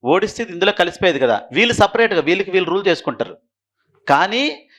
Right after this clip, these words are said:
శివాజీ వీళ్ళ మీద ట్యాక్స్ వేస్తాడు. వాళ్ళు ఎందుకు కడతారు? కట్టరు కదా. ఇప్పుడు నువ్వు, నీకు ట్యాక్స్ ఎందుకు కడతావు నువ్వు? నేను రోడ్డు మీద మంచి రోడ్లు, వాటర్ ఫెసిలిటీ,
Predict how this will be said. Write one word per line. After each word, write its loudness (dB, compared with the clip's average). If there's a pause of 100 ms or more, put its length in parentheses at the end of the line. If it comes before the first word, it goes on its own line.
(100)
శివాజీ 2
వీళ్ళ 4
మీద 2
ట్యాక్స్ 0
వేస్తాడు. -4
వాళ్ళు 4
ఎందుకు -4
కడతారు? -4 (580)
కట్టరు 0
కదా. 0 (340)
ఇప్పుడు -2
నువ్వు, -2 (360)
నీకు 2
ట్యాక్స్ 2
ఎందుకు -4
కడతావు 0
నువ్వు? -6 (240)
నేను 2
రోడ్డు 4
మీద 0
మంచి 0
రోడ్లు, -2
వాటర్ 2
ఫెసిలిటీ, -8